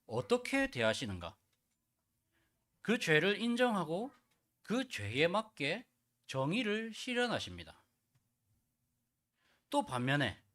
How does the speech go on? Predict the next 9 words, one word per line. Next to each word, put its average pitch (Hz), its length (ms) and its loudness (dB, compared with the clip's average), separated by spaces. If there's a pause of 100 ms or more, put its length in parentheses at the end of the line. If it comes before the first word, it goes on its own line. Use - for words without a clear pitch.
(1200)
어떤 226 420 4
죄인을 165 640 2
구원해 202 500 2
주심으로써 165 720 -6 (640)
당신의 165 760 2
놀라운 180 800 0
자비하심 226 800 -2
또한 180 440 -8 (560)
실현하십니다. 214 800 -4